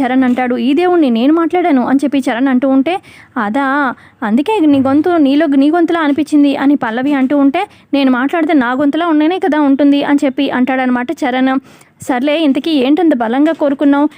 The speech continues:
నీ కోరిక తప్పక నెరవేరుతుందిలే" అని చెప్పి అంటాడు చరణ్. "మ్మ్, నా కోరిక నెరవేరాలనే,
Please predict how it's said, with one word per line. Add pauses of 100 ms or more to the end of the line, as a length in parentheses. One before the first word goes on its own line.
(120)
నీ
కోరిక
తప్పక
నెరవేరుతుందిలే" (240)
అని
చెప్పి
అంటాడు
చరణ్. (340)
"మ్మ్, (260)
నా
కోరిక
నెరవేరాలనే,